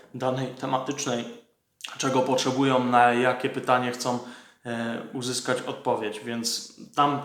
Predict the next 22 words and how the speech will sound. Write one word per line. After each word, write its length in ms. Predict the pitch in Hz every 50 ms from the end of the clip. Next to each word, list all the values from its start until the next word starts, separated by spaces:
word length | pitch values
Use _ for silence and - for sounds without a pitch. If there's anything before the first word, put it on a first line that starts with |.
| - -
tam 160 | 143 139 135
to 100 | 131 127
pytanie 420 | - - 123 - 123 120 120 120
ich 160 | 135 127 113
widnieje 480 | 113 120 123 156 185 190 185 175 156 143
i 40 | 131
oni 160 | 131 135 135
czekają 400 | 131 127 123 - 123 120 120 120
na 100 | 120 117
odpowiedzi. 480 | 117 117 - 127 120 117 107 101 101 -
Ktoś 260 | - - 139 135 131
może 260 | 143 139 123 131 127
im 120 | 123 123
dać 260 | 120 135 127 120 - - - - - - - _ _ -
na 80 | 127 120
przykład 400 | - - 123 120 117 113 - -
ty, 180 | 135 120 - - - - - _ - - 123 120
jakąś 480 | 120 127 131 131 - 131 127 127 -
część 240 | - 151 143 131 131
odpowiedzi, 480 | - - - 120 117 143 160 160 156 139
czy 140 | - 131
odpowiedź 360 | 120 - - 139 123 123 120